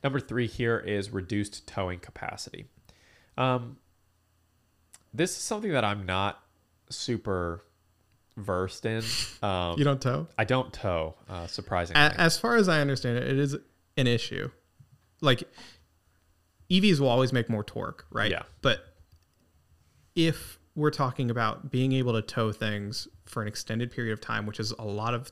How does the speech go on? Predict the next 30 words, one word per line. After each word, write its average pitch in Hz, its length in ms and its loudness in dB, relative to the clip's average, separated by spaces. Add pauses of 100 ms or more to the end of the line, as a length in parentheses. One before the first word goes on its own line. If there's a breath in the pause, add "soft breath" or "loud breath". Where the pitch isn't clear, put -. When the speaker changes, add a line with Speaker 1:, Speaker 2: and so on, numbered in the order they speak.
(120)
Speaker 2:
the 127 100 -4
time 107 340 -4
what 117 220 -4
you're 135 100 2
gonna 123 220 2
need 117 240 -2
to - 80 -8
do 127 260 -4
when 67 240 -2
you 64 120 -4
are - 160 -6
towing. 131 440 -8 (360 loud breath)
If 123 120 -6
you're 117 100 -4
towing 107 440 -4 (200)
for 120 120 -4
a 110 40 -2
business 127 280 0
application, 113 800 -4
like, 120 300 -10
you're 127 80 -6
talking 117 340 -6
about 104 220 -6
driving 113 500 -2 (500)
to 139 160 4
and 123 100 4
from 117 140 0
a 104 40 0
work 110 240 0
site, 104 320 0